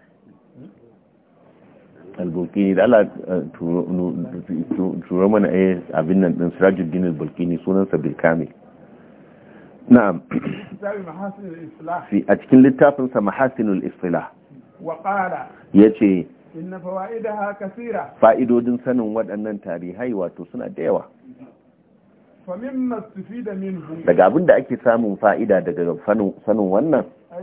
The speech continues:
Speaker 2: min hadha an-naw'.
Speaker 1: daga wannan nau'i,
Speaker 2: Ilmu an-nasikh min al-mansukh.
Speaker 1: sanin, wato, wanne ne an-nasikh daga wanne ne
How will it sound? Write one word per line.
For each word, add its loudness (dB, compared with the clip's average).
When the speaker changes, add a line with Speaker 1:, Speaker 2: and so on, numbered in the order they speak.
Speaker 2:
min -14
hadha -10
an-naw'. -12
Speaker 1:
daga 0
wannan 6
nau'i, 2
Speaker 2:
Ilmu -10
an-nasikh -12
min -12
al-mansukh. -14
Speaker 1:
sanin, 2
wato, -4
wanne -2
ne -2
an-nasikh -2
daga -2
wanne 0
ne -2